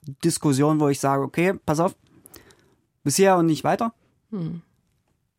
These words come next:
Speaker 1: Entweder ich sag dann, "Ich gehe jetzt nach Hause, ich hatte genug für heute."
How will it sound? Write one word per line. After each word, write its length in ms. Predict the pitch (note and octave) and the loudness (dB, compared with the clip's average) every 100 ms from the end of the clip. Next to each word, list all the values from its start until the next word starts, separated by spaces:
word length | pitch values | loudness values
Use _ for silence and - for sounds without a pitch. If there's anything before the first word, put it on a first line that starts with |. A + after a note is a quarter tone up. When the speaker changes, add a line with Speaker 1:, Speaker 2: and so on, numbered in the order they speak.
| _ _ _ | _ _ _
Speaker 1:
Entweder 480 | C#3+ D#3 D3+ D3 - | 2 4 4 2 0
ich 80 | C3+ | -2
sag 140 | C#3 | -2
dann, 140 | C#3 C3 | 0 -2
"Ich 160 | - | 0
gehe 100 | D#3+ | 0
jetzt 100 | - | 2
nach 120 | A#2+ | 0
Hause, 300 | B2 G3+ A3+ - _ _ _ _ - | 2 2 2 -2 _ _ _ _ -8
ich 80 | - | -2
hatte 100 | C#3+ | 2
genug 200 | C#3+ F#3 | 2 2
für 120 | F#3+ | 2
heute." 260 | F#3 F#3 | 2 0